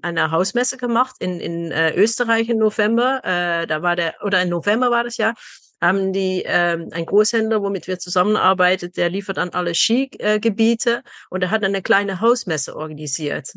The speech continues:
Und da waren vielleicht sechshundert Kunden oder so von den Großhändlern, aber sehr, sehr qualitativ. Die haben alle Restaurant gehabt, in der Küche gearbeitet und so weiter. Also das war sehr gut. Und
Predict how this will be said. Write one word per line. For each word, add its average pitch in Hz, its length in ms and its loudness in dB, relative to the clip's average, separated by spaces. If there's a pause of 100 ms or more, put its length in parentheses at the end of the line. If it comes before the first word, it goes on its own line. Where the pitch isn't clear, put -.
(140)
Und 208 180 2
da 202 120 4
waren 214 420 2
vielleicht 240 400 0
sechshundert 226 540 -4
Kunden 226 240 0
oder 151 260 -2
so 160 180 -2
von 156 160 -4
den 147 180 -2
Großhändlern, 170 1120 0 (340)
aber 208 240 4
sehr, 226 300 2
sehr 220 200 2
qualitativ. 196 600 -4
Die - 80 -12
haben 175 160 -6
alle 220 240 0
Restaurant 208 480 0
gehabt, 202 380 -2
in 175 80 -6
der 180 80 -4
Küche 226 260 -6
gearbeitet 185 580 0
und 180 120 -6
so 165 160 -10
weiter. 165 220 -2
Also 180 180 -4
das 185 160 -4
war 190 100 0
sehr 175 220 0
gut. 208 340 2
Und 180 300 -6